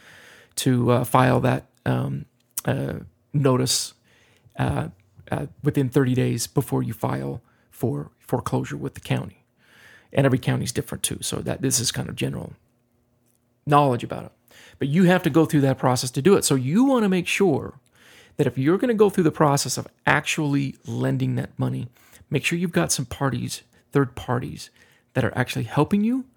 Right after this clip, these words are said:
and, or, uh, can actually give you some advice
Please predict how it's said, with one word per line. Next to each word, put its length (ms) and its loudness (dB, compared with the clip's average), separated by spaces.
and, 340 4
or, 440 4
uh, 260 0
can 260 -4
actually 320 -4
give 160 -8
you 80 -8
some 200 -6
advice 500 -6